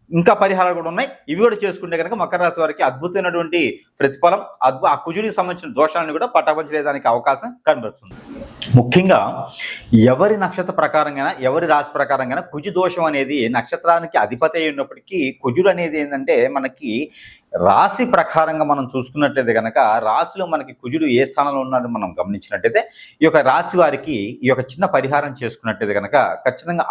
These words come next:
ఆ ఒక కుజునికి సంబంధించినటువంటి శాంతి జరుగుతుంది. ఖచ్చితంగా మీకు జీవితంలో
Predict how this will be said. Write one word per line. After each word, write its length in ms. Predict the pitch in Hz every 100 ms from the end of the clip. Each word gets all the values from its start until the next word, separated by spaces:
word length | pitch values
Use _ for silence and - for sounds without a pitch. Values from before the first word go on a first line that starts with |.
| 120
ఆ 40 | 127 120 - - -
ఒక 80 | 131 117 147
కుజునికి 360 | 147 202 185 160
సంబంధించినటువంటి 640 | 147 143 135 127 127 123 127 -
శాంతి 440 | 123 143 156 156 - _ _ _ _ _
జరుగుతుంది. 520 | 113 123 123 135 151 220
ఖచ్చితంగా 400 | 135 - 147 156 143
మీకు 180 | 123 110 98
జీవితంలో 340 | 123 131 135